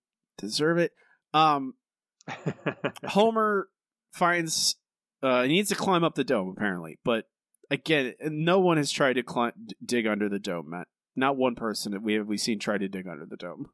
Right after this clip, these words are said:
Speaker 2: Well, no, of course not. That would make too much sense.
Speaker 1: I, it's just, at this point, he's just screaming at me like, "They should just dig <laughs> under the dome, guys. What are you doing?" Um, but he needs to climb.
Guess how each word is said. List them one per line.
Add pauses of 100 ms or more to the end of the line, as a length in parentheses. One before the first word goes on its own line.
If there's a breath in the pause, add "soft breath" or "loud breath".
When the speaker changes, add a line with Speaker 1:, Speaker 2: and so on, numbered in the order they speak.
Speaker 2:
Well,
no,
of
course
not.
That
would
make
too
much
sense.
Speaker 1:
I, (260)
it's
just, (440)
at
this
point,
he's
just
screaming
at
me
like, (640)
"They
should
just
dig
<laughs>
under
the
dome,
guys.
What
are
you
doing?" (480)
Um, (540)
but (420)
he
needs
to
climb.